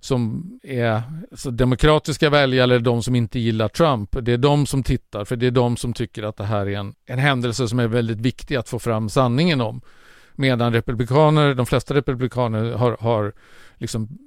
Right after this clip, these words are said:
bryr sig inte om det här, eller de, i alla fall utåt sett, så vill de inte att det, att det ska komma, att man ska ägna så mycket tid åt det här längre, utan man ska dra ett streck över det och, och gå vidare.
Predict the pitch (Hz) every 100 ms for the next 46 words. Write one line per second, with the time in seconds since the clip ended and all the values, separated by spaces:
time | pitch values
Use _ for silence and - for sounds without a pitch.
0 | - 190 120 131 123 139 123 139 160 147
1 | 127 120 113 120 117 117 113 113 110 107
2 | 131 160 156 - 131 123 107 123 113 110
3 | 107 107 104 - 101 - - _ - -
4 | 143 117 - - - 113 - 110 123 120
5 | 120 113 - 120 123 117 131 123 113 127
6 | - 123 190 170 143 127 113 113 104 104
7 | 104 101 113 113 120 113 110 - - 143
8 | - 123 107 104 107 104 110 104 - 117
9 | 104 110 117 117 117 160 110